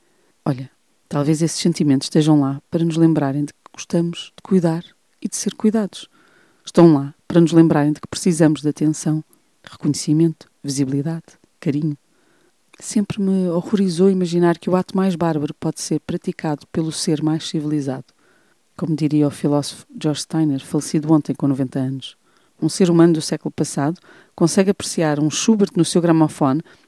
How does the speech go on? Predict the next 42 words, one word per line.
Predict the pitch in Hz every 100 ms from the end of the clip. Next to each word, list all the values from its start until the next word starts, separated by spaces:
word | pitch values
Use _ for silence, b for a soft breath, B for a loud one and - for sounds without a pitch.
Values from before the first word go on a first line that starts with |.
| -
ao | 175
mesmo | 185 220 214
tempo | - 196 -
que |
contempla | - 208 - - 226 220 196
pela | - 180
janela | 175 151 131 139
uma | 165 175
câmara | 196 190
de | 180
gás | 170 143 151 -
num | 175
campo | 175 180
de | -
concentração", | 180 - 170 175 - 151 135 _ _ _
dizia | 135 127 139
Steiner. | - - 131 135 139 _ _ _ _ _
Como | 214 208
se | 220
não |
fizesse | 196 202 214 -
diferença | 208 - 190 175 - 151 _
ter | - 156
acesso | - 160 160
à |
cultura. | - 160 - 151 143 139 _ _ _
Ou | 156
pior, | - 220 233 165 b b b b b
percebendo | - 151 180 170
essa | 147 156
contradição, | 160 151 151 156 - 175 214 b b b b
o | 202
ser | - 208
humano | 202 202 208 208
tem | - 190
tendência | 214 214 202 214
a |
desconfiar, | - 226 202 214 175 - _ _ -
não | 262
de | -
si | 269
próprio, | - 160 -